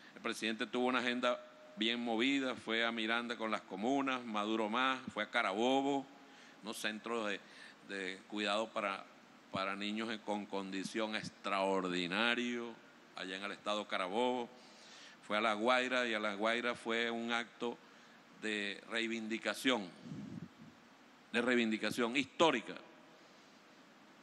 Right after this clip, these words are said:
de aquellos que fueron y pensando que tumbando la estatua de, de nuestro comandante, el monumento de nuestro comandante, eh, se nos iba a olvidar Chávez.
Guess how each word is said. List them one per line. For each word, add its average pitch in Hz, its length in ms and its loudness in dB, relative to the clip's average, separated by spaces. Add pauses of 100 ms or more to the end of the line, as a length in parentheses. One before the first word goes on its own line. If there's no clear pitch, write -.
(760)
de 101 360 0
aquellos 123 440 0
que 113 160 -2
fueron 127 560 0 (520)
y 110 120 -2
pensando 117 540 -2
que 113 240 -2
tumbando 113 460 -2
la 113 400 0
estatua 117 580 -2
de, 110 240 -2 (720)
de 107 120 0
nuestro 104 300 -2
comandante, 120 720 0 (760)
el 98 80 -8
monumento 107 460 -2
de 117 40 -2
nuestro 113 260 -4
comandante, 113 640 0 (1120)
eh, 98 380 -8
se 110 220 -2
nos 104 140 0
iba 110 120 6
a 117 40 4
olvidar 107 340 2
Chávez. 80 280 -6